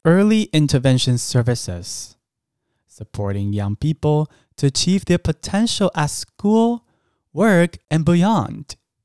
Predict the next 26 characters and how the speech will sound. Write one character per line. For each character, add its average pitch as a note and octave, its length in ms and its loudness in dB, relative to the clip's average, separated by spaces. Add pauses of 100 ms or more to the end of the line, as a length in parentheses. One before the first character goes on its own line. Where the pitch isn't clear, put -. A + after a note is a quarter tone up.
(960)
The A2 80 -8
Youth G#2 400 -4
Bureau C#3+ 480 2 (160)
works A#2+ 340 -2
with A#2 220 -4
other B2 240 0
town C#3+ 440 -2
departments, E3 960 -2 (420)
schools, C#3 1040 0
and C#3+ 200 0
community D#3 640 0
participants E3 1000 -2
together C3 500 -2 (580)
to - 180 -8
offer E3 280 2
young D#3 240 2
people E3 400 -2
the C#3 160 0
chance D3+ 560 -2 (260)
to D3+ 100 -4
develop D#3 440 -2
life, F#3 640 -4 (400)
job, G#2 380 -2 (120)
and B2 140 0
social A2 480 -2
skills. - 800 -10